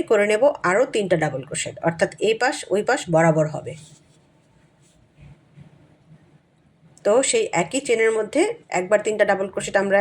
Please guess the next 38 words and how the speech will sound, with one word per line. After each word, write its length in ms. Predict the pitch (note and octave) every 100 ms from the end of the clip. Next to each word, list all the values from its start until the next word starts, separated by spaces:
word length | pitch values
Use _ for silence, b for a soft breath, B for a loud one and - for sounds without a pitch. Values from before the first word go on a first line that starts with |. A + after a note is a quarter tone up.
| -
করে 280 | - G3+ G3+
গিয়েছি, 360 | G3 G#3+ G#3 C#4+ - -
আবার 240 | F3+ A3+ F4 - - - - - _ _ _
সেই 160 | - G3
ডাবল 220 | F#3+ F#3 G3
ক্রোশেট, 300 | F#3+ A3 A3
আহ, 220 | E3+ E3
সেই 240 | E3 G#3 G3
ঘরের 260 | G3 F#3
মধ্যেই 320 | G#3 G3 B3 C#4 -
আবার 200 | E3+ F#3+
তিনটা 220 | A#3+ A#3 F#3
ডাবল 220 | C#3+ C#3+
ক্রোশেট 280 | C#3 D3+ -
করছি। 320 | C#3+ - - - _ b b _
আবার 240 | - F#3 A#3
চলে 180 | A#3+ A3+
যাব 160 | A3+ A3+ F4+ -
পরের 280 | G#3+ G#3 G3+ - E3+
ঘরের 280 | E3+ E3+ F3+
মধ্যে, 300 | F#3 E3+ C4 A4+ - - _ _
পরের 220 | F#3 F#3 -
চেইনের 300 | F#3 F3+ F3
ঘরে। 220 | F#3 G#3 G4+ - _ _ _ _ _ _ -
কোনো 160 | G3+ A3+
চেইন 220 | A3+ A#3+ A#3+
কিন্তু 260 | A#3 A3+ G#3+
আমরা 200 | G3+ G#3
বাড়তি 320 | G3+ F#3 F3 F#3+
নিচ্ছি 300 | F#3 F3+ -
না 120 | F3+ A3
পরের 280 | - F#3 F3
ঘরে 200 | F3 D#3+
যাওয়ার 300 | E3+ E3 D#3+
জন্য, 180 | D#3 C#3+
সরাসরি 480 | D#3 G#3 G3 G3+ F#3
চলে 220 | G3 E3+
যাচ্ছি। 320 | C3 - -